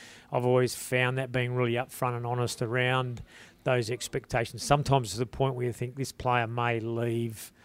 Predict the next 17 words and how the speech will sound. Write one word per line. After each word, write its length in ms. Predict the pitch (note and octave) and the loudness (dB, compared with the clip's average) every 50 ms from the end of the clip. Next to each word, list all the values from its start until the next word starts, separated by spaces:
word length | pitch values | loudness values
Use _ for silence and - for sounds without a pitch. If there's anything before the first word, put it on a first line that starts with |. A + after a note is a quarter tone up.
| - - - - - - - | -20 -20 -20 -20 -20 -12 -10
when 140 | B2 A2+ | -8 -6
he 100 | A2+ A2 | -4 -6
hears 300 | F#2+ - C3 B2+ B2 A2 | 0 2 4 4 4 2
where 180 | A2 A#2 G#2 A#2 | 2 0 2 4
I 140 | A#2+ B2+ B2+ | 6 6 6
see 240 | A#2+ - - C#3 B2 | 4 4 2 2 2
him 120 | A#2+ A#2+ | 2 0
within 220 | A#2 A2 A2 G#2+ | -2 -2 -2 -2
our 220 | G2+ G#2+ A#2+ B2 A#2 | -2 -2 0 0 -2
squad." 340 | - - - A2+ G2 F#2+ G2+ G2 - - - - - - - - - _ _ | -4 -4 -4 -6 -6 -6 -8 -12 -18 -20 -20 -20 -20 -20 -20 -20 -20 _ _
But, 320 | - B2+ A#2+ - - - - | -2 -2 -2 -2 -6 -4 -4
um, 360 | B2+ A2+ A#2 A2+ A2 A2 A#2+ | -2 -2 -2 -4 -6 -8 -8
I 80 | A#2+ A2+ | -4 0
also 340 | A#2 C#3+ E3 - D3 B2 A2 | 2 2 2 2 2 0 0
say 160 | - B2+ A#2+ | 2 0 0
to 80 | G2+ G2+ | 0 -2
players, 560 | - - A#2 A2 G#2+ G#2+ G#2+ G#2+ G#2 - | -2 -2 0 0 2 0 -2 -4 -8 -10